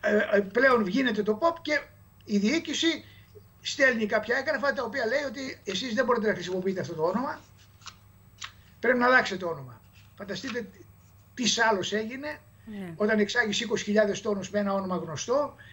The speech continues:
Speaker 1: να πας να αλλάξεις το όνομα, να μην σε γνωρίζει κανένας στο εξωτερικό. Και ξεκίνησε από τότε μια διελκυστίνδα, η οποία μετά το δέκα έγινε, έγινε πλέον, ε, μεγάλο κακό, γιατί άρχισαν και κατεβαίνανε απ' τα ράφια με καταγγελίες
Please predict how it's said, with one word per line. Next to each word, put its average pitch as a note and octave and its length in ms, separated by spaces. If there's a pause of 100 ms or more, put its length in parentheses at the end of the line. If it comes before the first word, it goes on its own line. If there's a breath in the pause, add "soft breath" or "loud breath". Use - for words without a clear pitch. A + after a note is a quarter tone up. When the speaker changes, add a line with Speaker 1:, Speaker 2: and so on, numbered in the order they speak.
(140)
Speaker 1:
να G3 120
πας G3+ 200
να G3 60
αλλάξεις G#3 380
το G#3+ 80
όνομα, B3+ 240
να B3+ 100
μην A#3 100
σε G#3+ 80
γνωρίζει A3 300
κανένας G#3+ 340
στο G#3 100
εξωτερικό. F#3 580 (500 loud breath)
Και F4 100
ξεκίνησε C4+ 460
από G3+ 200
τότε C4 280
μια A3 560
διελκυστίνδα, B3+ 880 (240 loud breath)
η G#3 120
οποία A#3 460 (200 loud breath)
μετά G3+ 260
το G#3 160
δέκα A#3+ 300 (380)
έγινε, A#3 300
έγινε A3+ 340
πλέον, A#3+ 340
ε, G#3+ 200 (580 soft breath)
μεγάλο G#3+ 420
κακό, G3 320
γιατί A3 240
άρχισαν A3 320
και G#3+ 100
κατεβαίνανε G#3+ 720
απ' F#3 160
τα F#3+ 120
ράφια G#3+ 320
με G3 60
καταγγελίες F#3+ 840